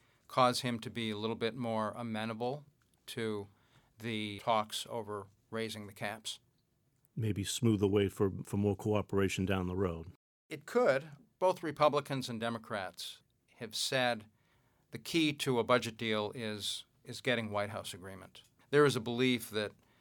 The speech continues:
Speaker 1: Republicans and Democrats in the House and Senate, if left to themselves, could reach an agreement. But, but can you get the White House on board? Um,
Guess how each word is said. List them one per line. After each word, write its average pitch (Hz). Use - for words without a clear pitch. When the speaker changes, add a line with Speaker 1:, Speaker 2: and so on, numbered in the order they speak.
Speaker 1:
Republicans 120
and 110
Democrats 113
in 107
the 101
House 104
and 98
Senate, 107
if -
left 107
to 113
themselves, 98
could 92
reach 101
an 98
agreement. 98
But, 98
but 120
can 127
you 113
get 110
the 110
White 110
House 107
on 98
board? 98
Um, 104